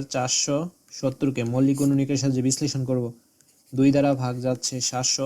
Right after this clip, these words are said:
পঁয়ত্রিশ, then দুই দ্বারা যাবে না, তিন দ্বারা যাবে, দুইশো পঁয়তাল্লিশ। তারপর পাঁচ দ্বারা যাচ্ছে, পাঁচ দ্বারা গেলে হবে ঊনপঞ্চাশ, then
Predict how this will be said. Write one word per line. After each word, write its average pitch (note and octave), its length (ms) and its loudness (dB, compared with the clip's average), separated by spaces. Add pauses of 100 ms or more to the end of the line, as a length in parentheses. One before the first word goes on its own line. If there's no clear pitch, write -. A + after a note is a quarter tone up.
(100)
পঁয়ত্রিশ, A#2+ 500 -4 (720)
then B2+ 360 2
দুই C3+ 120 6
দ্বারা C#3 200 2
যাবে C3 260 2
না, C#3+ 80 -2 (140)
তিন D#3+ 140 0 (100)
দ্বারা D3+ 200 2
যাবে, A2 300 -4 (480)
দুইশো C3+ 380 0 (380)
পঁয়তাল্লিশ। A#2 640 0 (680)
তারপর C3 320 2 (160)
পাঁচ C#3+ 200 2 (100)
দ্বারা D#3+ 180 4
যাচ্ছে, B2 440 0 (680)
পাঁচ C3 220 2
দ্বারা C#3 220 0
গেলে C#3 160 2
হবে C3+ 280 -2 (800)
ঊনপঞ্চাশ, C#3 760 0 (140)
then D#3 180 -2